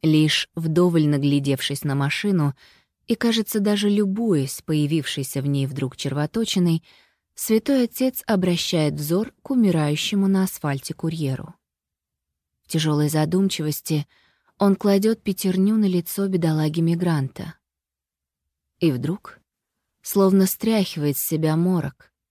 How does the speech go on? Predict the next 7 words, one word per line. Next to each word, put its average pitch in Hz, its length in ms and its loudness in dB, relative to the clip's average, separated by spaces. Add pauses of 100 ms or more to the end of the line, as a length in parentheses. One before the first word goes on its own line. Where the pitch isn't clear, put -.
(600)
загораются 156 680 2
глаза, 151 600 -2 (840)
расплывается 156 840 0
неожиданная 147 880 0
жутковатая 143 960 -2
улыбка 147 640 -4
удовлетворения. 147 1120 -4